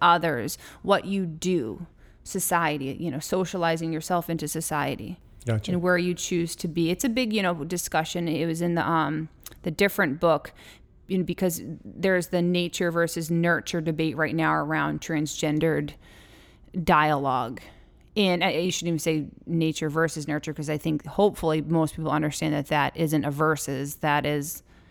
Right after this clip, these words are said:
Speaker 1: um, nature and nurture at play.
Speaker 2: You know, I'm gonna reference a book myself here, Huckleberry Finn.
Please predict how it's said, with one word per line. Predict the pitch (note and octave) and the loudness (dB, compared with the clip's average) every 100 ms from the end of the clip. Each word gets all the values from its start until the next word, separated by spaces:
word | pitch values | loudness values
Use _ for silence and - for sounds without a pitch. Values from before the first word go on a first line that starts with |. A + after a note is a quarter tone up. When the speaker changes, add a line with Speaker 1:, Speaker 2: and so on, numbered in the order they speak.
| - - - - - - | -20 -20 -20 -20 -20 -4
Speaker 1:
um, | D3 C#3 C#3 C3+ | 2 2 2 0
nature | D#3+ E3 - D#3 | 2 2 2 -2
and | D3+ D#3 D3+ | 0 0 0
nurture | C3+ C3+ - | -2 -6 -8
at | C3 - - | -8 -8 -14
play. | - A#2 - D#3 - - - - - - - - | -8 -8 -6 -10 -16 -20 -20 -20 -20 -20 -20 0
Speaker 2:
You | C3+ | 4
know, | C#3 C3+ | 4 4
I'm | D3+ | 4
gonna | E3 C#3+ | 6 6
reference | B2+ C3 C#3 A#2 | 6 6 4 0
a | A#2+ | 0
book | A#2 - | -2 0
myself | G#2 - - D3 D#3 D#3 | -2 -2 0 4 4 2
here, | G2 - - - - - - - - | -6 -6 -8 -16 -20 -20 -20 -20 -8
Huckleberry | - C#3 C#3 C#3 C3 | -6 -4 -2 0 -2
Finn. | - F#3+ G2+ | -2 -8 -8